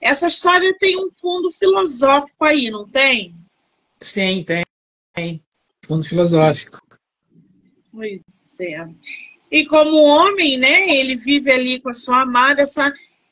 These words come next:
Speaker 1: intensa paixão irracional. Os episódios da relação passional são relatados com todo o conteúdo psicológico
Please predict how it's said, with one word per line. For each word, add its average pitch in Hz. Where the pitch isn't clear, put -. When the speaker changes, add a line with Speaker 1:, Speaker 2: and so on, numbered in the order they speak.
Speaker 1:
intensa 359
paixão 320
irracional. 285
Os 294
episódios 320
da 262
relação 247
passional 214
são 320
relatados 262
com 277
todo 381
o 339
conteúdo 254
psicológico 254